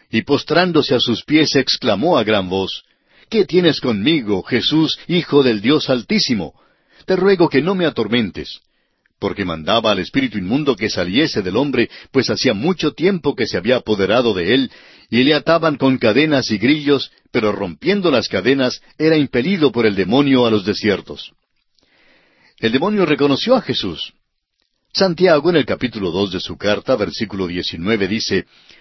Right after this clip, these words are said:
"Tú crees que Dios es uno. Bien haces. También los demonios creen y tiemblan."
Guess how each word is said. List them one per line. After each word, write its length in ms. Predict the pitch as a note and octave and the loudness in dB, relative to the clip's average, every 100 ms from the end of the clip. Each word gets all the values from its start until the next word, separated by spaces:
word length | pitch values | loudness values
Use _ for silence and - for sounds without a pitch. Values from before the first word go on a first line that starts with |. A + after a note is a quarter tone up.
| _ _ - | _ _ -4
"Tú 200 | A2 A2 | -2 0
crees 360 | G#2+ A#2 B2+ | 0 0 -2
que 140 | - G#2+ | -4 0
Dios 280 | A2+ A#2+ C3+ | 0 2 0
es 140 | A#2 | 0
uno. 340 | A#3+ F3 F2 _ _ _ - | 0 -2 -4 _ _ _ -12
Bien 260 | F#2 F2+ E2+ | -6 -4 -2
haces. 520 | C#3 F#3 D#3 - - _ _ _ - | -2 -2 -4 -6 -14 _ _ _ -4
También 440 | G#2+ F2+ G2 D3+ | -2 -2 0 2
los 160 | C#3 G#2 | 2 2
demonios 640 | G2+ F#2 F#3 C4+ F3 - | 0 0 0 2 2 0
creen 480 | A#2 A2 G2+ F#2+ F2 - | 0 0 0 -4 -8 -2
y 140 | C3+ | -2
tiemblan." 520 | B2+ G3+ A3+ B2+ D2+ | 0 -2 0 -2 -4